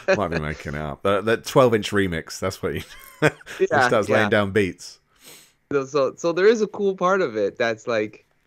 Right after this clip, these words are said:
Speaker 2: when people, it's like, "Okay, you must have read way too much Green Lantern at some point in time," 'cause he was a, he was a little bit older.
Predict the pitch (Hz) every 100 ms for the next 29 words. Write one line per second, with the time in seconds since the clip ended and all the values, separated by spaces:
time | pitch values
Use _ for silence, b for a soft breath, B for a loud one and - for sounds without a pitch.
0 | _ _ - 127 127 160 143 143 131 117
1 | _ - - 135 - 120 113 117 110 92
2 | 104 113 101 - 85 92 90 87 - 92
3 | - 92 92 95 92 90 78 87 85 85
4 | 82 80 90 82 - 95 120 135 131 127
5 | 123 - - _ - 143 143 143 160 123
6 | 120 - - - 151 113 -